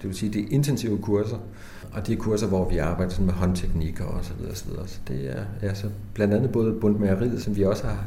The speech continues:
har kørt igennem, handskemærerne kommer fra London, som også kommer igen i det nye år.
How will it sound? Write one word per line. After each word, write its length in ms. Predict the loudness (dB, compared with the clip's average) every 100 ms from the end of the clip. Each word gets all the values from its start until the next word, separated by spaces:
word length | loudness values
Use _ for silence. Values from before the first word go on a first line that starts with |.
| -4
har 80 | -2
kørt 180 | 0 0
igennem, 300 | 2 0 0 -4 -8 -12 -12 -10 -10
handskemærerne 540 | -2 0 2 4 4 4
kommer 200 | 2 0
fra 80 | 4
London, 360 | 4 4 0
som 140 | 0 -2
også 180 | -2
kommer 180 | 0 2
igen 200 | 2 4
i 60 | 4
det 140 | 6
nye 220 | 6 6
år. 340 | 4 2 -4